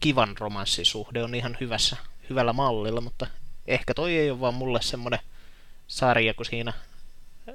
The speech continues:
siinä haetaan tätä draaman aineksia nyt jokaisen ihmisen elämästä niin paljon ja, ja ehkä kuitenkin, kuitenkin se, se olisi voinut olla ihan kiva, jos se manga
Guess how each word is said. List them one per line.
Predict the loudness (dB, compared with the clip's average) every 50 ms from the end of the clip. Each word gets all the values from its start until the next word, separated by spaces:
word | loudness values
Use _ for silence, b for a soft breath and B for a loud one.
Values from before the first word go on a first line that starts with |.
| -12 -8
siinä | -4 -2 0 0 0 0
haetaan | 2 2 2 4 4 2 0 -2
tätä | -2 0 0 0 0 0
draaman | 0 0 0 0 -2 -2 -2
aineksia | -2 0 -2 -2 -2 -2 -2 -2 -2
nyt | -4 -4 -6 -6 -4
jokaisen | -4 -4 -2 -2 -2 -2 -2 -2
ihmisen | -2 -4 -4 -4 -6 -6 -4 -2 -2
elämästä | -2 -2 -2 -4 -4 -4 -2 0 2 0 0 b b b b b b b b b b -6
niin | -4 -4 -2 -2
paljon | 2 4 4 6 6 4 4 2 2 2
ja, | 2 2 2 0 -2 -6 -6 -8 -8 -8 -10 -10 -8 -6 -6 -6 -6 -4 -4
ja | -4 -4 -4 -6 -8
ehkä | -6 -4 -4 -4 -2 -4 -4
kuitenkin, | -4 -4 -4 -2 -2 -2 0 2 2 2 2 0 b b b b b b b b b b b b b b b -4
kuitenkin | 0 0 2 2 2 2 2
se, | 2 4 4 2 2 -2 -8 -14 -12 -8
se | -4 -2 -2
olisi | 0 0
voinut | 0 0 0 0 0
olla | 2 2
ihan | 2 2 0 -2 -2
kiva, | -2 0 2 2
jos | 0 0 0 0
se | 0 0 -2 B B B -6 -6 -6 -6 -8 -6 -6 -2
manga | 0 2 2 2 2 4 2 2